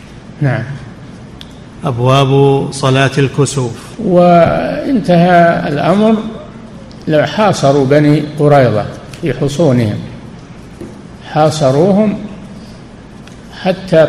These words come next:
Speaker 1: طلبوا النزول على حكم سعد بن معاذ رضي الله عنه، فالنبي صلى الله عليه وسم قبل هذا،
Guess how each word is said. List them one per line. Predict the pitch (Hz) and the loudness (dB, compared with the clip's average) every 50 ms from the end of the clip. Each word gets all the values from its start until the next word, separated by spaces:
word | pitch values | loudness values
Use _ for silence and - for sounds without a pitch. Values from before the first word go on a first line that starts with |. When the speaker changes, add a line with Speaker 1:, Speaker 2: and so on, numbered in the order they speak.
| 160 | 4
Speaker 1:
طلبوا | 160 180 185 165 160 147 143 147 | 4 4 4 4 4 2 2 0
النزول | 139 139 135 131 120 127 151 175 190 190 180 | 2 2 2 2 0 0 0 0 0 0 0
على | 143 139 151 151 147 139 127 - | 0 0 2 4 2 2 2 0
حكم | 175 175 170 - 156 139 135 | -2 -2 -2 -2 -2 -2 -2
سعد | 131 - 165 160 160 185 185 185 | -2 0 0 0 0 0 0 -2
بن | 175 170 170 160 151 143 | 0 0 2 2 2 2
معاذ | 135 123 120 143 139 127 117 117 | 2 2 2 2 2 2 2 0
رضي | 117 123 127 123 123 | 0 -2 -2 -2 -2
الله | 117 117 117 120 143 160 160 160 | -2 -2 0 0 0 0 0 0
عنه، | 139 107 107 107 98 95 - - - - - - - - - - - - - - - - - - - - - - - - - - - - - - - - - | -2 -2 -2 -4 -4 -8 -10 -16 -18 -18 -20 -20 -20 -20 -20 -20 -20 -20 -20 -20 -20 -20 -20 -20 -20 -20 -20 -20 -20 -20 -20 -20 -20 -20 -20 -20 -18 -8 0
فالنبي | 160 165 165 165 165 165 - - 113 - - - 214 202 175 151 147 147 139 131 | 2 4 6 6 6 4 2 0 -2 -4 -4 -4 -2 0 0 2 2 2 0 -2
صلى | 139 - 151 147 | -2 -2 0 0
الله | 143 135 | 2 2
عليه | 127 127 123 | 2 2 0
وسم | 117 - 160 170 185 214 214 196 - - | 0 0 0 0 2 0 0 -2 2 2
قبل | 180 170 143 135 131 131 | 2 2 4 2 2 2
هذا، | 127 123 131 135 120 113 110 113 117 131 151 170 - - | 4 4 4 4 2 2 0 0 -2 -2 -4 -6 -8 -10